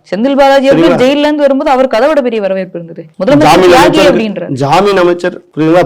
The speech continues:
Speaker 2: பணத்தை கொடுத்து கூட்டிட்டு வந்து அவருக்கு வரவேற்பு கொடுப்பாங்க. எங்க கிட்ட அவ்வளவு பணம் கிடையாது. எங்கள் தலைவர் அண்ணாமலை அவர்கள்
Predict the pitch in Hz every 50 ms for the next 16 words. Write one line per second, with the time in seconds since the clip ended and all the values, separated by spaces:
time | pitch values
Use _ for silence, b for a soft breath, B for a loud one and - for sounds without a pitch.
0 | - 151 156 170 - 175 165 180 180 175 170 165 175 165 160 165 165 170 175 175
1 | 175 151 147 156 160 175 175 165 - - 160 156 151 160 156 151 147 147 147 -
2 | - _ _ _ _ - 143 156 185 202 190 196 190 180 160 - 175 185 180 156
3 | 160 165 165 156 156 151 151 147 139 139 135 - - - _ _ _ _ _ _
4 | _ _ _ 143 143 143 160 160 151 156 170 185 175 165 165 175 185 185 180 175
5 | 170 165 165 170 170 170